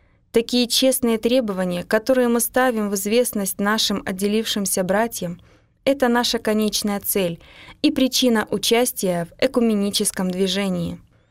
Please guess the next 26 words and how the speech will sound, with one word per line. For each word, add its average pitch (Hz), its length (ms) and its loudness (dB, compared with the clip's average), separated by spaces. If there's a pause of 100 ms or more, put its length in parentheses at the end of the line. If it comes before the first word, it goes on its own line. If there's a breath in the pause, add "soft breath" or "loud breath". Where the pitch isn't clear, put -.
(340)
Мы 240 240 4
проявляем 240 640 2
это 233 220 0
на 220 140 0
практике, 220 680 -2 (400 loud breath)
пытаясь 233 420 2
обратить 220 640 0
даже 214 320 0
преданных 214 520 0
протестантов. 190 920 -4 (720)
Необычный 226 560 2
совет, 226 400 2 (380)
всецело 285 520 2
соответствующий 247 840 0
пророчеству 214 800 0
о 208 100 0
союзе 220 480 0
между 208 320 -2
протестантами 202 840 0
и 196 180 -2
Римом, 202 440 0 (260 soft breath)
заключается 262 840 2
в 226 40 -4
высказывании 233 720 0
доктора 233 480 0
Тамбура 196 560 -2